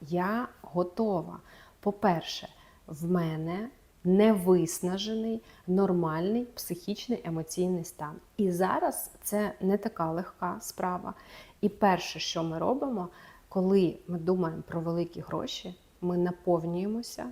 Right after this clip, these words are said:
енергією і класним емоційним станом. Тому що тільки тоді, коли в нас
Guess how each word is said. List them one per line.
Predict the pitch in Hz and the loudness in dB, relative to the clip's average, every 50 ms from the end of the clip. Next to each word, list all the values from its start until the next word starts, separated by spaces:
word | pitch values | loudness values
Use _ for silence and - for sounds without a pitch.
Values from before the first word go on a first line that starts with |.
| - _ _ _ _ _ _ _ - | -14 _ _ _ _ _ _ _ -2
енергією | 196 196 190 185 180 170 160 160 165 156 175 208 220 226 240 247 240 - - - - _ _ _ _ _ | 2 4 4 4 4 4 2 -2 -4 -6 -4 -4 -2 -2 -4 -4 -8 -12 -20 -20 -20 _ _ _ _ _
і | 214 202 | -2 -2
класним | 185 - - 185 180 175 185 220 - - - 220 190 - | -2 -2 -2 0 2 2 2 0 -2 -4 -4 -4 -4 -4
емоційним | 185 170 170 165 160 165 - 180 175 175 170 160 156 | -4 -4 -4 -4 -4 -6 -4 -2 -2 0 -2 -2 -6
станом. | - - - - - 160 - - 170 165 - _ - - _ _ _ _ _ - | -10 -14 -14 -16 -16 -16 -16 -16 -18 -18 -20 _ -20 -20 _ _ _ _ _ 0
Тому | - 196 190 190 196 196 220 | 0 2 4 6 6 6 4
що | 277 - - - - 190 170 170 - - - _ _ | 4 2 -2 0 2 2 0 0 -4 -16 -20 _ _
тільки | - - 226 233 240 233 - 214 214 | 2 4 4 4 4 2 0 0 0
тоді, | - 220 214 190 175 185 190 180 165 165 - - - - | 4 2 2 2 2 0 0 0 0 -2 -4 -10 -16 -4
коли | - 185 190 190 208 214 220 214 - - | 0 2 4 6 6 6 6 6 4 2
в | - | 0
нас | 180 180 180 170 165 165 - - | 2 2 2 2 0 -2 -6 -10